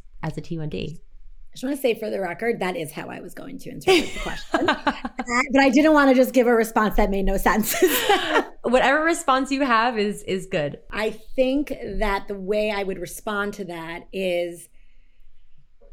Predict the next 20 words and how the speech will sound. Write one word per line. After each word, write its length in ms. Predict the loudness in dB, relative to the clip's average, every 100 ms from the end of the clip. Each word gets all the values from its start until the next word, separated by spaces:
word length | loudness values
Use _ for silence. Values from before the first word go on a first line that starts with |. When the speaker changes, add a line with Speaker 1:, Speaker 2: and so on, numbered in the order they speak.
| -10 -8 -10 -6
Speaker 2:
kind 300 | 2 4 4
of 120 | 4
looking 320 | 0 2 2
at 200 | 2 0
where 200 | 2 2
I've 280 | 4 2 -4 -14 -8 -2
been 380 | 0 2 0 -2 -10 -4
over 260 | 0 0
the 100 | 0
last 640 | 0 -2 -4 -8 -16 -20 -14
few 200 | -6 -6
years, 600 | -2 -2 0 -2 -4 -6
where 260 | -4 -2
I've, 260 | -2 -4 -8 -8
where, 260 | -4 -4
what 220 | -4 -2
I've 220 | 0 -2 -4
done, 440 | -4 -2 -2 -2 -8 -16 -18 -6
um, 540 | -4 -2 -4 -6 -8 -12 -12
meaning, 500 | -10 -6 -4 -4 -6